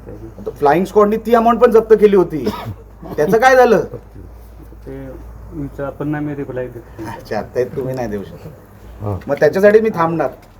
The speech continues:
Speaker 1: पण ते आरओ आणि
Speaker 2: मग बा-, बोलून घ्या तुम्ही. साहेब, आरओकडे तुम्ही डायव्हर्ट करू नका, त्यांच्याकडे काय अधिकार नाही. तुम्ही एफआयआर माझ्यावर केलेली आहे, ह्यांच्यावर तुम्ही कारवाई करणार आहात, काय करणार आहात हे मला तुम्ही सांगा.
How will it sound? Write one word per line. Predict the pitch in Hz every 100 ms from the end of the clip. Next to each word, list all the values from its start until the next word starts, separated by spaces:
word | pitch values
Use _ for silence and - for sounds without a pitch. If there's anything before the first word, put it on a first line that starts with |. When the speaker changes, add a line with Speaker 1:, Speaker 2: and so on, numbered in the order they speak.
| - - - 131
Speaker 1:
पण |
ते | 127
आरओ | 135 131 135 135 139
आणि | 139 135 131 131
Speaker 2:
मग | 151 185
बा-, | 190
बोलून | 185 214 262
घ्या | 208
तुम्ही. | 156 139 123
साहेब, | 165 196 190
आरओकडे | 160 170 190 190 185 196
तुम्ही | 190 170 175
डायव्हर्ट | 165 151 165 -
करू | 156 160
नका, | 156 170
त्यांच्याकडे | 165 147 143 147 151
काय | 156
अधिकार | 143 135 139 151
नाही. | 143 165 226 - _ - _ - _ - - - -
तुम्ही | 165 220
एफआयआर | 214 208 208
माझ्यावर | 202 196 202
केलेली | 196 190 196 226
आहे, | 254 -
ह्यांच्यावर | 147 165 208 233
तुम्ही | 220 226
कारवाई | 220 202 208
करणार | 208 196 196
आहात, | 233 254
काय | 202 214
करणार | 214 202 208
आहात | 202
हे | 196
मला | 185 180
तुम्ही | 160
सांगा. | 147 107